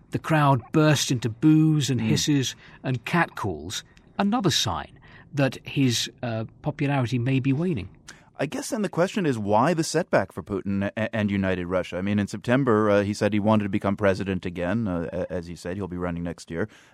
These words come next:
Speaker 2: uh, effectively swapping roles with Dmitry Medvedev, the president. I mean, did Putin assume that they had more public support for this scheme?
Speaker 1: I, I really think he did. I really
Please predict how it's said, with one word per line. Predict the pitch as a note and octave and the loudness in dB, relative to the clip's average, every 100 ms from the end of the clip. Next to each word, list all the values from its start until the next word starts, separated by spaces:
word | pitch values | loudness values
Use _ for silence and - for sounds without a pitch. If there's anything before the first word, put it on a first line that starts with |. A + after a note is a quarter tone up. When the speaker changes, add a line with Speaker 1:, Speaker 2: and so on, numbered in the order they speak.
| - | 0
Speaker 2:
uh, | G2+ G2+ F#2+ - | 2 2 0 -2
effectively | G#2+ A#2 A2+ G#2+ G#2+ | 2 2 0 0 0
swapping | - G#2 G2+ G#2 | 4 4 4 4
roles | G#2+ A#2 F#2+ | 6 6 6
with | G2 | 0
Dmitry | G2+ G2 F#2+ G2 F#2+ | 0 -2 0 0 0
Medvedev, | F#2 G2 E2+ A#2+ F3 F2+ D#2+ | 0 -2 2 2 4 2 -2
the | - | -12
president. | F2 F2 E2+ D#2+ C#2 - | -6 -6 -6 -10 -8 -4
I | |
mean, | G#2 G#2 G2 | -2 -2 -4
did | F#2 | -6
Putin | A2+ C3 | -4 -2
assume | A2 G#2 A#2 B2+ - _ _ | -4 0 0 0 -4 _ _
that | G2 - | -6 0
they | G2+ | 2
had | G2 | 4
more | G#2 A#2 | 6 6
public | - - A2+ A#2 | 6 0 0 0
support | - - A2 - | -4 -2 -2 0
for | C#3+ | -4
this | D#3+ | -6
scheme? | - E3 A3+ A3+ _ _ _ _ | -6 -6 -6 -8 _ _ _ _
Speaker 1:
I, | C#3 - | -8 -6
I | - | -2
really | C#3 E3+ D3 B2 | 4 6 6 2
think | D#3+ C3 | -2 -2
he | C#3+ | -2
did. | C#3 F3 F#2 - - - | 0 0 -2 -6 -12 -4
I | C3 | 0
really | D#3 E3 C#3+ | 4 4 2